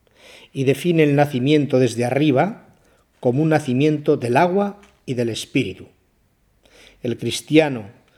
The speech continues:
hijo en el Hijo Jesucristo, delante del Padre, forma en el Espíritu un solo cuerpo, con quienes como él han sido bautizados en el nombre de la Trinidad.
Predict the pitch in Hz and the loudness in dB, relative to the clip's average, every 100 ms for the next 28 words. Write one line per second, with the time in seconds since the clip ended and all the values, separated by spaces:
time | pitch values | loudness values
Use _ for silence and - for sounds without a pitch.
0 | _ _ _ _ 175 190 - 160 147 135 | _ _ _ _ 0 0 2 4 4 4
1 | 160 175 151 135 131 - 143 - - 101 | 2 2 -2 -2 -4 -2 -4 -4 -10 -18
2 | - _ _ - 117 127 135 151 139 135 | -18 _ _ -16 -4 0 2 2 -2 -4
3 | 113 117 107 165 185 190 196 - _ _ | -6 -6 0 2 2 0 -6 -12 _ _
4 | _ _ - 170 175 127 110 - 143 120 | _ _ 2 6 6 4 -12 -14 -8 -6
5 | 113 117 - - 202 196 190 196 196 _ | -6 -8 -10 0 2 2 0 -4 -8 _
6 | _ - _ 165 185 180 - 190 190 190 | _ -20 _ 0 0 0 0 2 2 4
7 | 175 151 - - - _ _ _ _ - | 4 4 -4 -18 -20 _ _ _ _ -8
8 | 123 120 - 131 120 - 120 120 147 190 | -8 -8 -2 0 0 -4 -4 0 2 2
9 | 202 - _ _ - 139 - 165 151 143 | -2 -12 _ _ -2 -2 0 2 4 4
10 | 143 151 151 156 151 - _ _ - 123 | 0 0 2 2 0 -6 _ _ -12 -8
11 | 117 117 156 175 175 170 165 160 156 143 | -6 -2 0 2 2 4 4 2 0 0
12 | 120 123 | -2 -4